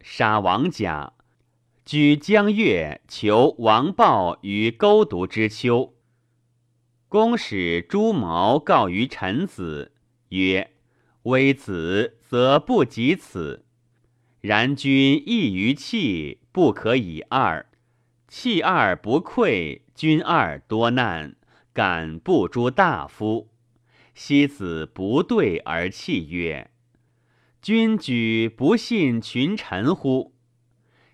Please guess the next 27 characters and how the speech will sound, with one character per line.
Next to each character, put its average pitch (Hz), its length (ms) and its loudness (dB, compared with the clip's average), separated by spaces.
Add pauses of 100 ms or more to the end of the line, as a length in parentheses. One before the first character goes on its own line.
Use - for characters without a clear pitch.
以 143 280 4
齐 185 380 -4
国 117 220 2
之 175 240 -2
困， 98 580 -2 (160)
困 123 520 -2
又 175 220 4
有 90 300 -2
忧。 123 480 2 (540)
少 120 420 -2
君 123 440 -2
不 220 220 0
可 165 220 0
以 175 240 -2
访， 98 640 -2 (180)
是 147 400 0
以 95 200 0
求 107 320 -2
长 80 440 -2
君。 120 440 -2 (480)
庶 135 680 0
亦 196 220 -2
能 95 300 -2
容 110 400 0
群 123 360 -2
臣 113 380 -2
乎？ 113 540 -2